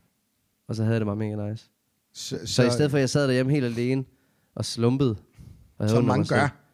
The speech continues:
Speaker 1: ja, så spurgte jeg bare om hjælp. Og så gjorde vi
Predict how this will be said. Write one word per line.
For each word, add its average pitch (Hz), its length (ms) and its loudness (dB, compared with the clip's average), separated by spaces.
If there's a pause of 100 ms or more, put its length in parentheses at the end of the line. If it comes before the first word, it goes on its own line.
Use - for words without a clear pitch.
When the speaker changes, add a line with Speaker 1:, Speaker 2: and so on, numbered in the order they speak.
(120)
Speaker 1:
ja, 131 220 2
så 123 180 -4
spurgte 147 500 2
jeg 107 220 0
bare 98 220 0
om 107 100 -2
hjælp. 117 220 0 (1200)
Og 107 60 -6
så 113 80 -2
gjorde 113 220 0
vi 110 60 -2